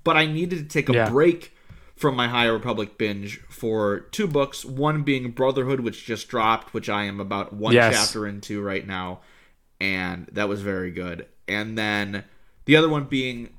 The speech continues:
Speaker 1: Queen's Hope, because I have always
Speaker 2: Mm-hmm.
Speaker 1: been a huge Padme fan. The excerpts that, uh, they released really intrigued me. I, I know E K Johnston tends to have a bit of a, a mixed reception amongst the Star Wars fandom,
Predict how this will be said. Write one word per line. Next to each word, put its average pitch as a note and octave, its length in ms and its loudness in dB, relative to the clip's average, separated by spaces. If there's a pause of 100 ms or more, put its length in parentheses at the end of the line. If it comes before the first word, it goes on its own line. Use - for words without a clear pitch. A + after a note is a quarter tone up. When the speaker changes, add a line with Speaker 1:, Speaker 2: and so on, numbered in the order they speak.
(120)
Speaker 1:
Queen's B2 400 -10
Hope, F2+ 400 -8
because A#2 440 -8
I A#2 180 0
have C3 140 -2
always B2 380 0
Speaker 2:
Mm-hmm. A2 120 -2
Speaker 1:
been A2+ 260 -2
a G2+ 100 -8
huge E3+ 720 -10 (420)
Padme F#3 460 0
fan. E3 380 -8
The C3 200 -10
excerpts D#3 500 -4
that, B2 240 -8
uh, G2 260 -2
they A2 160 -6
released A#2 640 -10 (960)
really F3 520 -6
intrigued A#2+ 540 -6
me. F#2 320 -12 (120)
I, A#2 240 -2
I - 20 -4
know F3+ 520 -6 (120)
E F3 140 -10
K D#3+ 180 -4
Johnston D3 540 -4
tends C3 300 -8
to B2 100 -4
have A#2+ 260 0
a A2 60 -6
bit A#2 180 -4
of A2 100 -2
a, G2+ 200 -4
a G2+ 140 -10
mixed C3 440 -8
reception C#3+ 720 -6
amongst A#2+ 320 -8
the B2 80 -12
Star B2 300 -2
Wars B2 200 -8
fandom, C3 460 -8